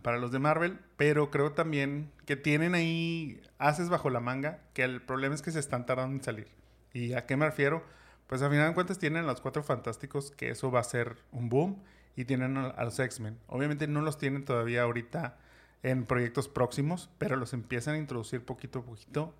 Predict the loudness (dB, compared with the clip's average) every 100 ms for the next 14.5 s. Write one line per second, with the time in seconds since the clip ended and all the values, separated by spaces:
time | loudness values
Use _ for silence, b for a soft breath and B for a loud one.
0 | -10 -4 -4 0 2 2 0 0 -4 -6
1 | -6 -6 -4 -6 -6 -4 -4 -6 -8 -20
2 | -12 -6 -6 -4 0 0 -2 -2 2 2
3 | 0 -4 -8 -6 -4 -6 -4 -4 -2 -2
4 | -4 -8 -16 B B B -2 -2 -2 -8
5 | -4 0 2 2 0 -4 -4 -4 -8 -20
6 | b b b b b -2 -2 -4 -4 -4
7 | 2 8 8 8 4 4 6 4 2 0
8 | -2 0 0 0 -4 -10 -8 2 4 4
9 | 2 -2 -4 -6 -16 _ -10 -8 -6 -2
10 | 4 6 6 4 2 0 -2 -2 0 -2
11 | 0 -4 -4 0 0 0 -2 0 0 -2
12 | -2 -2 -2 -4 -2 -2 -4 -6 -6 -2
13 | 0 0 -2 -6 B B B -6 -2 -2
14 | 0 0 0 -2 -4